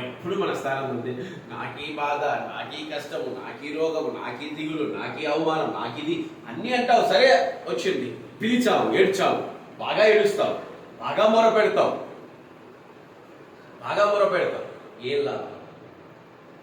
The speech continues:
ఈ మధ్య ఒక ఫంక్షన్లో నేను చూశాను, క్రైస్తవ సేవకులు, క్రైస్తవులు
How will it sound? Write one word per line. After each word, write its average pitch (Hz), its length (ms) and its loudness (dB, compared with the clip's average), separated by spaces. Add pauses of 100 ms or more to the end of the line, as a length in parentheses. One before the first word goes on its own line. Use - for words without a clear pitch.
(480)
ఈ 170 80 -2
మధ్య 180 180 0
ఒక 156 200 -2
ఫంక్షన్లో 160 420 -4
నేను 127 160 0
చూశాను, 110 540 -10 (640)
క్రైస్తవ 202 380 -2
సేవకులు, 165 520 4
క్రైస్తవులు 143 580 -2